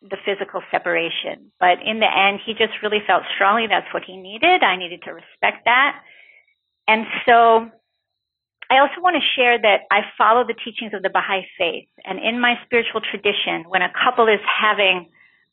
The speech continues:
uh, difficulties, they enter into a period called a year of waiting or a year of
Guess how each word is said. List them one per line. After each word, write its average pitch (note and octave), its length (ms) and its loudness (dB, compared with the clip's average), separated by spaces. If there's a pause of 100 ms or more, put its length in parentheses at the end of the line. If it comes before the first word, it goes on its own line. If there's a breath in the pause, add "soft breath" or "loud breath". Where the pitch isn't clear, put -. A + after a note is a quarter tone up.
(120)
uh, F3+ 280 4 (260)
difficulties, F#3+ 840 0 (840)
they A3+ 240 6
enter B3+ 340 2
into A3 800 0
a F#3+ 80 2 (300)
period A3+ 400 4
called G3 180 2
a F3+ 100 -2
year G3 360 2
of E3+ 240 -2
waiting E3+ 440 0
or D#3+ 100 0
a D#3+ 60 -2
year F3+ 200 0
of F3+ 60 -2